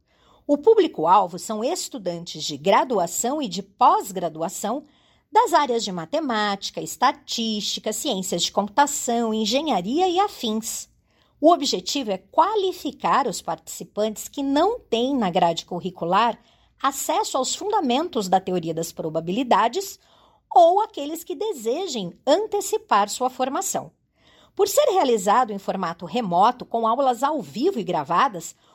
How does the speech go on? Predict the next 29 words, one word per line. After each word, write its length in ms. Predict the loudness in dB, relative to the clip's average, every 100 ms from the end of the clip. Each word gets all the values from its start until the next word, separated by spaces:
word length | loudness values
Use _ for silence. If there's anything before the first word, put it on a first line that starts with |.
| _
o 80 | -6
curso 400 | 0 0 0 -6
viabiliza 840 | -2 2 2 2 0 0 0 0
a 20 | 0
participação 760 | -2 -4 -8 -6 -2 -2 0
de 100 | -2
interessados 960 | -2 -2 -2 0 0 2 2 2 -2
de 80 | -2
outras 300 | -2 -2 -4
regiões 580 | -2 -2 0 0 0 -2
do 80 | -4
país. 540 | -4 -4 -6 -14 -16 _ _ -20 -20 -20 _
As 380 | 2 4 2 2
aulas 400 | 2 2 0 0
ao 180 | -2 -4
vivo 400 | -6 -4 -4 -4
serão 380 | -4 -2 0 -2
ministradas 720 | -4 -6 -2 0 2 0 -4
de 100 | -6
segunda 540 | -6 -8 -6 -4 -2
a 20 |
sexta-feira, 720 | -2 -4 -6 -6 -6 -2 0
das 240 | 2 2 0
dezenove 540 | -4 -2 2 2 2
às 180 | -2 -6
vinte 300 | -6 -6 -4
e 40 |
uma 220 | -4 0 0
horas. 380 | -2 -10 -16